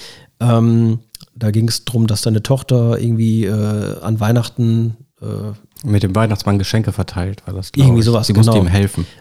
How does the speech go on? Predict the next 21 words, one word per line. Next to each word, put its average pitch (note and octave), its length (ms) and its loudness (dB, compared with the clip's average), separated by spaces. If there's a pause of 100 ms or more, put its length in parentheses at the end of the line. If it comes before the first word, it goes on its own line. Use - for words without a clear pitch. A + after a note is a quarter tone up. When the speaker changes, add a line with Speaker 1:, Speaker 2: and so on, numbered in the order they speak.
Speaker 1:
Ja, A2 180 0 (140)
und A#2 200 0 (160)
es - 160 -6
ist C3+ 120 -2
einfach B2 220 -2
total B2+ 520 -2
allgemein B2 640 2
gehalten, G#2 500 -2
also G#2+ 240 -4
keine B2 380 0
Details, A2+ 680 0
äh, A#2 280 -4
nichts, A#2 580 -2
äh, A2+ 240 -4
was A#2 220 -2
dem A#2 240 2
irgendwas A2 320 -2
Persönliches A2+ 720 2
gibt, G#2+ 180 -2
der G#2 80 0
Geschichte. A#2 520 0